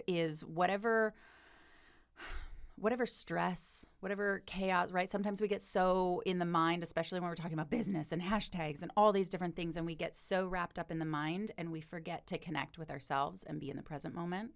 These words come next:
So the principle of this is to stop all of anything that's going on, whatever looping conversation you're saying in your mind, whatever stress, whatever verbally you're saying, commands, negative belief commands, just stopping all of that,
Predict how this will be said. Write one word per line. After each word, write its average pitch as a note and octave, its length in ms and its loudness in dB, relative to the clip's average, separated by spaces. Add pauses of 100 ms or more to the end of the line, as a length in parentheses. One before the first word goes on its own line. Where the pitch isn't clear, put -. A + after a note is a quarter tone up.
(380)
So - 140 -6
the D#3 100 -6
principle G#3 640 2
of D3+ 140 -6
this D3+ 240 -4
is D3+ 200 -6
to D#3+ 100 -4
stop F#3 1000 2
all G3 580 4
of F3+ 360 -8 (420)
anything G#3 360 2
that's G3 140 -4
going E3+ 300 0
on, C#3 180 -4
whatever E3+ 320 0
looping A#3 480 0
conversation G3 600 -4
you're F3 100 -10
saying F3 220 -8
in F3 60 -8
your F3 100 -6
mind, F3 200 -4
whatever F3+ 300 -4
stress, F#3+ 500 -4
whatever F#3+ 360 -2 (360)
verbally G3+ 560 6
you're F#3 160 0
saying, F#3 640 -2
commands, F3+ 720 0
negative F3 340 -2 (300)
belief F3+ 340 0
commands, F#3+ 640 -2 (280)
just - 300 0
stopping F3+ 460 8
all C3+ 160 -4
of - 80 -8
that, C3+ 320 -4